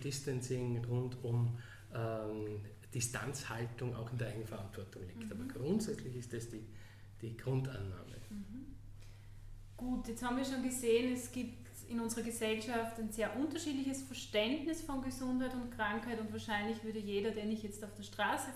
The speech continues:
Speaker 2: frage, auch jeder der Zuhörer, ein bisschen etwas anderes sagen. Ei-,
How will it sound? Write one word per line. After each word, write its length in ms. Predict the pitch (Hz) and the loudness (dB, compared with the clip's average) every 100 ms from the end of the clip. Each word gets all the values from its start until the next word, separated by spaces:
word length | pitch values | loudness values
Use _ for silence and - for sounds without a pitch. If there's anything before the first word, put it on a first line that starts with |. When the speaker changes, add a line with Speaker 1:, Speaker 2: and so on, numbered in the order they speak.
| - | 2
Speaker 2:
frage, 380 | 220 220 220 | 4 6 4
auch 140 | 208 208 | 0 0
jeder 240 | 208 208 | 0 0
der 140 | 208 202 | 0 -2
Zuhörer, 560 | 247 247 247 220 214 | -2 2 6 6 6
ein 260 | 208 - - | 4 0 -4
bisschen 220 | 240 226 | -2 0
etwas 320 | 214 208 - | 0 0 -4
anderes 580 | 196 233 302 294 285 - | 0 2 4 4 2 0
sagen. 440 | 254 226 240 277 285 302 381 - - - - - - | 6 8 10 8 6 6 6 0 -6 -12 -12 -14 -4
Ei-, 160 | 208 | -2